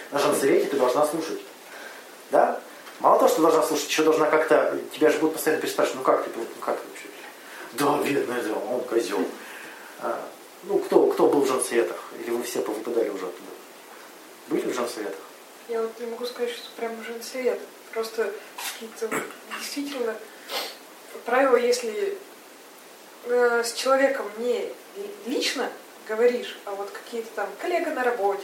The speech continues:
Speaker 2: допустим, или ещё где-то, вот эти правила, да, соблюдаются. То есть нельзя,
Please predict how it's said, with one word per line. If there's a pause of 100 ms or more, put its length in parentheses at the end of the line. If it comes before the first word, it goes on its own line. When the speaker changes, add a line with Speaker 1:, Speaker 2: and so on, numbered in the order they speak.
Speaker 2:
допустим, (120)
или
ещё
где-то,
вот
эти
правила,
да,
соблюдаются. (1300)
То
есть
нельзя,